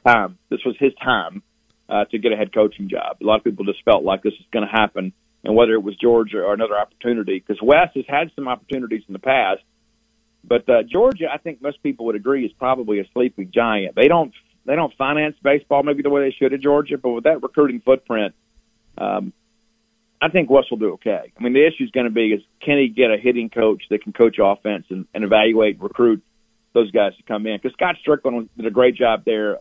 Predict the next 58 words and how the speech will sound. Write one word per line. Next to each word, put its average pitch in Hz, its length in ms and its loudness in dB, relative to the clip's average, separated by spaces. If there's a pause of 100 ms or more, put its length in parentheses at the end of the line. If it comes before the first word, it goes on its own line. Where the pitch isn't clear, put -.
developing 117 540 -2
and 98 120 -10
recruiting 101 360 -4
pitchers. 131 420 -4
Wes 156 240 4
will 123 80 -4
be 110 160 -4
the - 60 -10
same 104 180 -6
way, 101 400 2 (480)
but 98 120 -12
their 135 140 4
issue's 117 320 -4
always 107 320 0
kind 110 120 -6
of 98 80 -8
been 98 100 -6
offense. 107 540 -8
And 92 180 -14
so, 98 360 2
you - 80 -6
know, 143 60 2
we'll 151 160 2
see. 117 140 4
Plus, - 240 2
it's - 100 -14
a 139 40 -2
lot 147 160 2
more 143 100 -4
expensive 143 440 -10
to 107 60 -10
go 123 100 -2
to 107 100 -10
school - 240 0
at - 60 -8
Georgia 101 380 0
than 101 140 -6
it - 20 0
is 107 120 -2
some 110 120 -4
other 104 140 0
schools 120 340 0
in 101 60 -8
the 98 80 -6
Southeastern 107 540 0
Conference. - 460 -6
And 98 100 -6
so 104 260 6 (460)
they're - 80 0
kind 160 220 2
of 147 100 0
at 123 320 -2
a 110 40 -6
disadvantage 120 680 -2
with 101 100 -12
the 98 60 -20
partial 120 380 -2
scholarships. - 680 -6